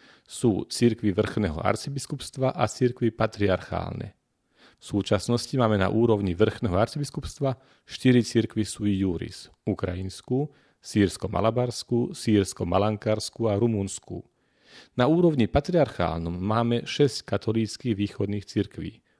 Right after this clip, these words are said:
koptskú, melchickú, sýrsku, maronickú, chaldejskú a arménsku. Existencia rozličných východných cirkví niekedy predstavuje problém alebo vyvoláva otázky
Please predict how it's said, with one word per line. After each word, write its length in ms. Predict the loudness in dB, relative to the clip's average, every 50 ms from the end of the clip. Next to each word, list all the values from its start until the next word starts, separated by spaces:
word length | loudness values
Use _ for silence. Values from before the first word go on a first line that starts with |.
| _ _
koptskú, 720 | 2 2 2 2 2 -8 -12 -8 -4 -4 -2 -2 -4 -4
melchickú, 800 | 0 2 2 2 2 0 -2 -6 -6 -6 -12 -8 -6 -6 -6 -6
sýrsku, 800 | -6 -6 0 2 4 4 4 4 2 -4 -8 -8 -6 -6 -6 -6 _ _ -20 _ _ _ _ -2
maronickú, 880 | 0 2 2 2 2 0 -2 -4 -6 -12 -8 -4 -2 0 0 0 -2 -6 -10
chaldejskú 880 | -14 -6 0 0 2 2 2 0 -2 -2 -4 -8 -12 -8 -4 -4 -4 -4 -6
a 160 | -6 -4 -2 -2
arménsku. 640 | -2 -2 -4 -6 -8 -10 -12 -14 -16 -18 -18 -18 -18 _ _ _ _ _ _ _
Existencia 800 | -2 -2 0 2 0 0 0 2 2 2 0 0 -2 -2 0 2
rozličných 560 | 2 0 0 0 -2 -4 -4 -2 -2 -2 0 -2
východných 480 | -2 -4 0 0 0 0 0 -2 -2
cirkví 400 | -2 -4 -2 -2 0 2 2 2
niekedy 320 | 2 2 0 0 0 2 2
predstavuje 560 | 0 0 0 -2 -2 0 0 2 2 2 0
problém 560 | 0 0 0 0 0 0 0 0 0 2 0
alebo 240 | 0 0 0 0 0
vyvoláva 560 | 0 0 2 4 4 4 4 4 4 2 -2 0 2
otázky 720 | 2 2 2 2 0 2 2 2 0 -2 -2 -2 -2 -2